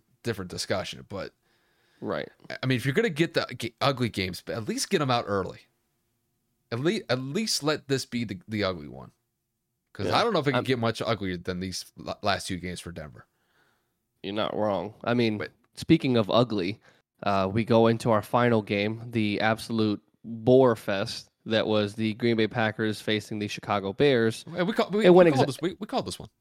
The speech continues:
Speaker 2: We, yeah, but, I mean, it went exactly as I planned. I knew it'd be a blowout. I just, I felt that they were gonna lean on the run game, and they ran for over two hundred yards. Like,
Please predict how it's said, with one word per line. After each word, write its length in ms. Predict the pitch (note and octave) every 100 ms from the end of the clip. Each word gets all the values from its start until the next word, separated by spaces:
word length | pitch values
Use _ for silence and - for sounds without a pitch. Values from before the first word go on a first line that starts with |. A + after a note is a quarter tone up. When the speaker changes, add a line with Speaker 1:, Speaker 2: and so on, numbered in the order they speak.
| _ _
Speaker 2:
We, 140 | A#2+ -
yeah, 240 | F3+ C#3+ G2+
but, 160 | A2 _
I 60 | C#3
mean, 160 | C#3+ C3+
it 40 |
went 160 | E3+ D#3
exactly 340 | B2 A#2+ - G#2+
as 60 | G#2
I 40 |
planned. 260 | - G#2 G#2
I 40 |
knew 80 | C3
it'd 120 | A2
be 100 | G2+
a 40 |
blowout. 380 | G2 G2 F2+ F2+ -
I 40 |
just, 200 | G#2+ G#2
I 80 | A#2
felt 300 | G#2+ A#2+ A#2+
that 100 | C3
they 80 | A#2+
were 100 | A2+
gonna 180 | A#2+ A2
lean 140 | A2+
on 80 | A2+
the 60 | G#2
run 200 | B2 C#3
game, 320 | C3+ C3 C3 -
and 240 | A2 G#2+
they 120 | G#2+
ran 300 | G#2 G2+ G2+
for 320 | G2 G#2+ G2+
over 260 | G2+ G2+ G2+
two 180 | - G2+
hundred 280 | F#2+ F#2 D#2+
yards. 340 | D2 - - -
Like, 200 | C2